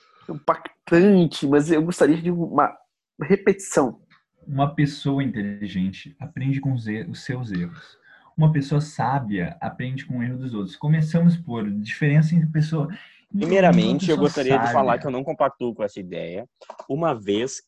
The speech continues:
Speaker 3: que este rapaz, ou rap-, rapazela, não sei se é um homem
Speaker 2: Raposo.
Speaker 3: ou uma mulher, ahn, eu achei que ela, ela t-, faz criar um padrão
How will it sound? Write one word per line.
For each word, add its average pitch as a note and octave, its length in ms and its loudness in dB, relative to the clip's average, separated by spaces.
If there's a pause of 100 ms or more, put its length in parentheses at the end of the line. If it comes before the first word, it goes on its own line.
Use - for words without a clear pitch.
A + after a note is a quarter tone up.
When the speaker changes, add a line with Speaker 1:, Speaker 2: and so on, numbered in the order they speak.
(100)
Speaker 3:
que G#2+ 380 -2 (220)
este B2 760 -6
rapaz, G2+ 720 -4
ou G2 340 -4 (140)
rap-, - 240 -6 (300)
rapazela, G2+ 680 -2
não F2+ 160 -10
sei F#2+ 300 -8
se A#2+ 60 -2
é A2 60 0
um F2 120 -4
homem A#2 300 -2
Speaker 2:
Raposo. C#3 120 0
Speaker 3:
ou D#3+ 60 0
uma F#2 140 -4
mulher, F#2 500 -4 (880)
ahn, B2 720 2 (140)
eu C#3+ 120 0
achei D3 280 0
que D3+ 160 -4
ela, D3 520 6 (880)
ela A#2 300 0 (140)
t-, B2 260 -12
faz B2 400 0 (100)
criar C3 300 4
um C#3+ 80 -2
padrão D#3 800 4